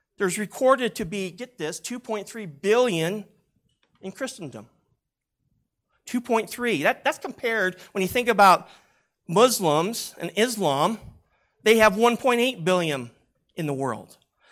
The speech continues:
You have nine hundred million Hindus. You, you have three hundred ninety-four million Chinese who follow their religion. You have three hundred seventy-six million Buddhists. And yet what stands on the top of all that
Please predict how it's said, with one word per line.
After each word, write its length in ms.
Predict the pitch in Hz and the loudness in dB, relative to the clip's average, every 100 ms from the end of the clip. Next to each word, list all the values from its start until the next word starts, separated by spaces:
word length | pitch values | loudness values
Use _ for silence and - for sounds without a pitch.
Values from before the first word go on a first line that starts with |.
| _ | _
You 160 | 196 208 | 0 4
have 140 | 185 | 4
nine 260 | 208 240 269 | 4 4 4
hundred 720 | 269 247 220 233 254 254 185 | 0 0 0 0 2 -2 0
million 460 | 202 226 240 185 147 | 2 2 2 0 -2
Hindus. 600 | 220 233 165 151 165 214 | -4 -4 -4 -4 -4 -6
You, 140 | 190 - - - | -8 -10 -20 -2
you 100 | 202 | 2
have 100 | 294 | 2
three 200 | 269 277 | 0 0
hundred 180 | 269 240 | 2 2
ninety-four 480 | 226 247 240 247 233 | 0 0 0 0 2
million 320 | 233 233 175 | 2 0 0
Chinese 540 | 233 220 220 233 214 | 0 0 0 -2 -4
who 80 | 190 | -6
follow 340 | - 220 214 | 0 2 2
their 220 | 175 226 233 | 2 2 2
religion. 420 | 190 165 180 185 - - | 0 -2 -4 -6 -12 -14
You 120 | - 202 | 2 2
have 100 | 190 | 2
three 220 | 277 269 | -2 0
hundred 280 | 254 247 190 | 2 0 0
seventy-six 640 | 247 240 233 247 - - - - _ - | -2 -2 -4 -6 -6 -14 -18 -20 _ -4
million 560 | 185 233 240 185 131 - _ - | 2 2 2 0 -4 -16 _ -2
Buddhists. 680 | 240 226 143 - - - - - _ _ _ _ _ _ _ _ _ _ _ - | 0 0 -2 -4 -8 -8 -10 -12 _ _ _ _ _ _ _ _ _ _ _ -6
And 120 | 175 | 0
yet 180 | 202 202 | 0 -2
what 140 | 190 | -6
stands 440 | - 220 220 247 233 | -6 -2 -2 -2 -4
on 100 | 202 | -6
the 60 | |
top 340 | 190 214 220 226 | -2 0 0 -2
of 180 | 170 | -2
all 240 | 170 156 139 | 0 0 -2
that 440 | 139 131 160 - | -2 -2 -2 -6